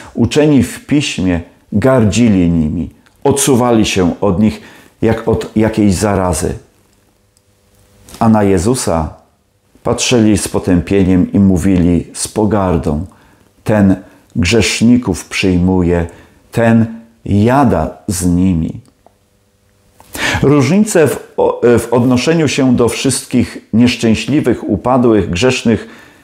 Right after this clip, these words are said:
e, charakteryzują człowieka także i dziś. Świat przyklaskuje grzesznikom. Świat przyklaskuje tym, którym się powodzi.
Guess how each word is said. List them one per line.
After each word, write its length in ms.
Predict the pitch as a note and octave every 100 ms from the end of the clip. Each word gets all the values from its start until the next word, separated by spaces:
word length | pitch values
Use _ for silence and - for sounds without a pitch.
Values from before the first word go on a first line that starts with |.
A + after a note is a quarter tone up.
| _ -
e, 260 | A2+ A2
charakteryzują 1040 | G#2+ B2+ B2 A2+ - A#2+ A2 A#2+ D3 B2+
człowieka 580 | A2+ - G#2+ A2+ A#2+ A#2
także 360 | G#2+ G2 F2+ G2+
i 220 | - F2
dziś. 480 | - C2+ - - - _ _ _ _ _ _ _
Świat 560 | - - B2+ A#2 - - - _ _ _ _
przyklaskuje 1040 | - C#3 - A#2 G#2+ - - A#2+ A2+ G#2+ G#2 - _ _ -
grzesznikom. 960 | F#2 A2 F#2 - G2+ F#2 G2 F2 G#2+ A#2 - _ _ - -
Świat 420 | - - D3+ D#3 D#3
przyklaskuje 1160 | - D3+ C#3 C#3 B2+ B2+ - D3 C#3+ C#3+ C3 B2 - - -
tym, 240 | C#3+ D#3+
którym 380 | - D3+ C#3+ C#3
się 200 | C#3 C3+
powodzi. 800 | C3+ B2+ A#2 G#2+ D#2 F2+ E2